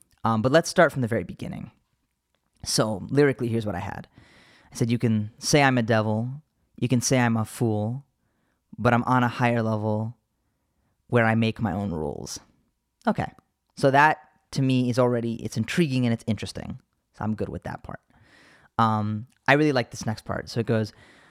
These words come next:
"I know you're out to get me. Pull out the pistols at dawn."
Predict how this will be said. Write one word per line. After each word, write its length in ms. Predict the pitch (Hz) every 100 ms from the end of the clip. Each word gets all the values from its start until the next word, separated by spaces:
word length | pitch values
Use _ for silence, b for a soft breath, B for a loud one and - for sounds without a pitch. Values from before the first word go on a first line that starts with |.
| b b b
"I 100 | 135
know 240 | 135 135 139
you're 220 | 131 123
out 280 | - 117 120
to 100 | -
get 360 | 113 107 110 -
me. 400 | 104 104 107 117 _ _ _ _ _
Pull 220 | - 135 127
out 240 | 123 120
the 100 | 110
pistols 500 | - 123 - 117 107
at 140 | 95
dawn." 500 | 95 92 82 62 55